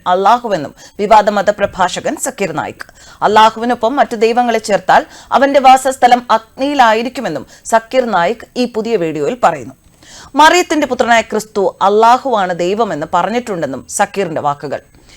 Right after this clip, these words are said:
യേശു പറയുന്നു, "ഓ ഇസ്രായേൽ മക്കളെ, എന്റെയും നിങ്ങളുടെയും രക്ഷിതാവായ അള്ളാഹുവിനെ ആരാധിക്കുക. അള്ളാഹുവിനൊപ്പം മറ്റു ദൈവങ്ങളെ ചേർത്താൽ അള്ളാഹു അവന് സ്വർഗം നിരോധിക്കും, അഗ്നി അവന്റെ വാസസ്ഥലമായിരിക്കും, അവരെ സഹായിക്കാൻ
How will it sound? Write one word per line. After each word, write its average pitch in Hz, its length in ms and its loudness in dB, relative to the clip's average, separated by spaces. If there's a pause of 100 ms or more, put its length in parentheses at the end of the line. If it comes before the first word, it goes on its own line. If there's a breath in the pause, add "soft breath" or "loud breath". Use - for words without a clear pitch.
(100)
യേശു 220 220 0
പറയുന്നു, 240 500 2 (300 loud breath)
"ഓ 311 40 8
ഇസ്രായേൽ 294 420 2
മക്കളെ, 262 340 0
എന്റെയും 247 520 -2
നിങ്ങളുടെയും 247 540 2
രക്ഷിതാവായ 220 640 4 (160)
അള്ളാഹുവിനെ 233 760 4 (100)
ആരാധിക്കുക. 175 760 0 (380 loud breath)
അള്ളാഹുവിനൊപ്പം 247 880 4
മറ്റു 247 240 0
ദൈവങ്ങളെ 240 440 2
ചേർത്താൽ 214 480 2 (300 loud breath)
അള്ളാഹു 254 680 4
അവന് 226 220 2
സ്വർഗം 208 600 -2
നിരോധിക്കും, 180 520 -4 (420 loud breath)
അഗ്നി 262 460 0
അവന്റെ 220 260 0
വാസസ്ഥലമായിരിക്കും, 190 1080 2 (320 loud breath)
അവരെ 208 240 2
സഹായിക്കാൻ 220 520 2